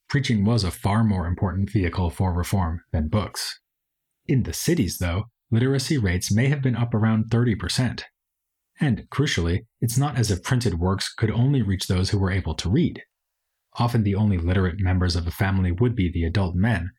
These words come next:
but they might read aloud to the rest of the household, and were encouraged to do so by the evangelist movement, which invited them to be preachers to their families. The same goes for those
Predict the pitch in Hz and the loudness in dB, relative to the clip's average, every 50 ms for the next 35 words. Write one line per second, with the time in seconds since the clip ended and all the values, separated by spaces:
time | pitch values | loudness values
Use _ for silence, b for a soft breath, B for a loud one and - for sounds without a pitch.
0 | _ _ _ _ _ _ - 117 123 135 139 135 120 107 104 107 101 95 95 92 | _ _ _ _ _ _ -2 0 0 0 2 2 2 0 0 0 0 0 2 2
1 | 92 92 92 110 143 165 147 117 - 107 98 92 90 92 92 - - 87 90 87 | 2 2 2 2 2 0 0 0 0 0 0 0 0 0 0 0 -2 -2 -2 0
2 | - - 87 85 - - 98 98 104 101 - - _ _ _ - - 135 139 139 | 0 0 0 0 0 0 0 0 0 -2 -6 -12 _ _ _ -2 0 2 2 2
3 | 120 107 110 104 107 104 - - - 131 139 120 - - 98 87 87 82 82 - | 2 0 2 2 0 0 0 0 0 0 0 0 0 -2 -2 0 0 0 0 0
4 | 85 82 80 - 85 82 90 80 92 90 85 87 82 82 - 90 85 82 - 90 | -2 -2 -2 -2 -4 -4 -4 -4 -2 -2 -2 0 0 0 0 -2 -2 -2 0 0
5 | 92 98 101 104 107 104 104 B B B B B B B - 107 101 - 98 90 | 0 2 2 2 2 2 0 B B B B B B B -2 0 0 2 0 0
6 | 85 92 92 107 101 101 98 104 101 95 98 - 87 90 110 107 107 107 - - | 2 2 0 0 0 0 0 0 0 0 0 0 0 2 2 4 2 2 0 -4
7 | _ _ - - 120 113 117 - 120 117 117 117 - - 82 82 82 98 - - | _ _ -4 -2 0 0 0 2 2 2 0 0 0 -2 -2 -2 -2 -2 -2 -2
8 | 104 87 87 85 85 - - - - - - - - _ _ _ _ _ _ _ | -2 -2 -2 -4 -8 -10 -12 -8 -8 -8 -8 -8 -12 _ _ _ _ _ _ _
9 | _ _ _ _ _ _ _ _ _ _ _ 123 113 113 - 123 110 95 90 - | _ _ _ _ _ _ _ _ _ _ _ -2 0 0 2 2 2 2 0 0
10 | 90 85 87 92 - - 107 98 95 98 101 104 104 107 - | 0 0 0 0 0 0 0 2 2 2 2 2 0 -2 -4